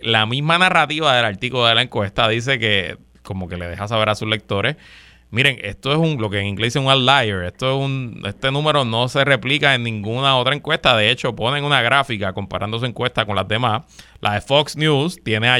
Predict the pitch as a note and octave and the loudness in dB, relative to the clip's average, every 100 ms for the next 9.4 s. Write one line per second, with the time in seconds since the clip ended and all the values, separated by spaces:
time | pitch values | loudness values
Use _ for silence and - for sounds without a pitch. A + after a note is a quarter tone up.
0 | B2 A#2 G#2+ B2+ C#3 B2+ A#2 A2 B2 A2 | 2 -2 0 -2 0 0 0 0 0 0
1 | G2+ B2+ B2 G2+ G2 G2 A2 G2+ A2 - | 0 0 2 2 0 -2 -4 -4 -8 -6
2 | F#2+ C#3+ - G2 F#2 F#2 G2 G2 G2 G#2+ | -6 -6 -4 -4 -4 -8 -6 -6 -4 -4
3 | G#2+ F#2+ B2+ - _ _ _ _ _ _ | -4 -4 -6 -14 _ _ _ _ _ _
4 | _ _ - A#2 A2+ A2+ A2+ A2 - A#2+ | _ _ -10 0 2 2 0 -2 0 0
5 | B2 C#3 D3+ B2+ C3 C#3 - - - - | 2 2 2 4 4 4 -4 -20 -20 -20
6 | _ A#2 A#2 A#2 A2+ - A#2 C3 - C#3 | _ 0 2 2 -4 0 0 2 2 4
7 | C3+ - F3 A#2 G2+ - G2 A#2+ A#2+ A2+ | 4 2 0 0 -2 -6 0 2 4 2
8 | G#2 B2 - - G#2 F#2 F2+ F#2 G#2 A#2 | 2 -2 -4 -8 -4 -4 -6 -6 -6 0
9 | C3 A#2 A2 C3+ | 0 0 -2 -6